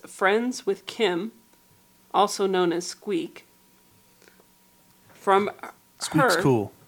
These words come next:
Speaker 1: from her, she, she helped me to get acquainted with her husband and friends Hobbs. Chase,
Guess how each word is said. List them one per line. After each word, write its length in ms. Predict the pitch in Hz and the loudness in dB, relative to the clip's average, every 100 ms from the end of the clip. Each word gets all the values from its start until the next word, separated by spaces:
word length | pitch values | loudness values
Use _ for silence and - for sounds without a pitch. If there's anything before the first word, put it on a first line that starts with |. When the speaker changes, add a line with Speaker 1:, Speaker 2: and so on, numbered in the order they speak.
| _ _ _ _ - - - - _ - - - _ _ - | _ _ _ _ -20 -20 -20 -20 _ -20 -20 -20 _ _ -6
Speaker 1:
from 220 | 185 175 | -4 -4
her, 340 | 175 233 240 | -2 -2 -2
she, 560 | 233 - - 247 254 - | -4 -8 -8 -6 -8 -10
she 220 | - - 277 | -10 -8 -4
helped 260 | 269 233 | -4 -4
me 140 | 220 214 | -6 -6
to 160 | 208 | -8
get 320 | 180 190 190 | -6 -6 -6
acquainted 680 | 175 - 208 196 196 190 185 - - - | -12 -8 -2 -2 -2 -8 -10 -12 -20 -12
with 160 | - 180 | -8 -2
her 160 | 190 185 | 0 0
husband 600 | - 170 - 170 156 160 - - _ | -2 -4 -4 -6 -6 -10 -16 -20 _
and 220 | - 180 175 | -4 -4 -2
friends 340 | 170 156 160 | -2 -2 -6
Hobbs. 520 | - - - - - - _ _ _ _ _ _ _ _ _ _ _ _ _ _ - | -10 -12 -12 -12 -18 -18 _ _ _ _ _ _ _ _ _ _ _ _ _ _ -8
Chase, 460 | - 202 208 - | 0 0 0 -6